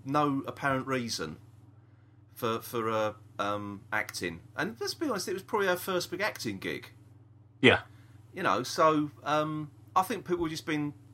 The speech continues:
Speaker 1: very unfair, even now, and I think it's just, there's this whole thing of, oh, the Doctor and Rose all the time. And, yeah, I think it just wasn't right what, how the fans treated that, or some of the fans anyway,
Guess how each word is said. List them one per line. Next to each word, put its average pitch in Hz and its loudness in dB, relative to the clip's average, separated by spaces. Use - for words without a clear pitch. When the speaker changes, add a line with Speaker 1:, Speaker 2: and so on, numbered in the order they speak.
Speaker 1:
very 180 4
unfair, 117 2
even 147 2
now, 113 4
and 120 2
I 127 -2
think 160 -4
it's 151 -6
just, - -10
there's 139 -6
this 135 -6
whole 147 0
thing 143 -4
of, 131 2
oh, 131 6
the 127 -6
Doctor 127 0
and 117 0
Rose 95 4
all 107 -6
the 92 -8
time. 82 -4
And, 113 -2
yeah, 127 4
I 143 4
think 160 -2
it 143 -2
just 135 -8
wasn't 139 -4
right 120 6
what, 110 -2
how 113 4
the 107 -10
fans 110 0
treated - -6
that, 101 -4
or 90 -6
some 147 6
of 104 4
the 90 -4
fans 80 -2
anyway, 85 -6